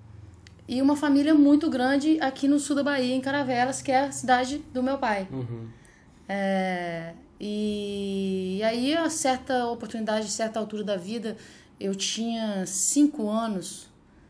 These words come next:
Speaker 1: eu vim, o meu pai veio pro destacamento daqui, de Vitória, que tinha um no aeroporto. E a partir dessa idade, fica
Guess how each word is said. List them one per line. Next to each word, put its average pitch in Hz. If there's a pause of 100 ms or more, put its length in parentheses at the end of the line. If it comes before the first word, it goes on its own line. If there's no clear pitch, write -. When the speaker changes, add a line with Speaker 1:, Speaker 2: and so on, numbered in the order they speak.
(240)
Speaker 1:
eu 233
vim, 214
o 226
meu 233
pai 226
veio 247 (640)
pro 233
destacamento 226
daqui, 247 (360)
de 196
Vitória, 214
que 214
tinha 233
um 220
no 214
aeroporto. 214 (1160)
E 254
a 285
partir 285
dessa 240
idade, 220
fica 254